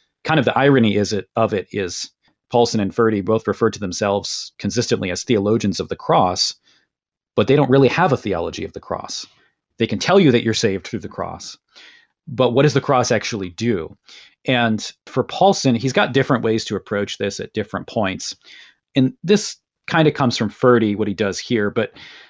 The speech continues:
essentially the idea is Jesus comes to the earth to just forgive because he doesn't need to do anything to forgive. God doesn't need to be satisfied. So he can just forgive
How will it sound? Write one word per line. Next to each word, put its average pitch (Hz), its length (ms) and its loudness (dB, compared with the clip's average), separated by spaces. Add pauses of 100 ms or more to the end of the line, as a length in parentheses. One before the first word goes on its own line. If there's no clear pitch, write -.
(160)
essentially 202 400 4
the 135 60 6
idea 151 240 4
is 117 180 2
Jesus 185 420 2
comes 139 300 2
to 135 100 2
the 113 140 0
earth 98 380 -4 (400)
to 120 100 -2
just 110 200 -2
forgive - 380 -6 (100)
because 104 260 -4
he 123 100 0
doesn't 120 220 2
need 120 220 4
to 101 180 -6 (160)
do 107 160 0
anything 90 320 -8
to - 80 -14
forgive. 87 380 -12
God 120 180 2
doesn't 127 240 0
need 123 480 2
to - 80 -8
be 101 80 -6
satisfied. - 560 -10 (640)
So - 160 -2
he 120 80 -2
can 117 120 -2
just 104 280 -8
forgive 95 420 -4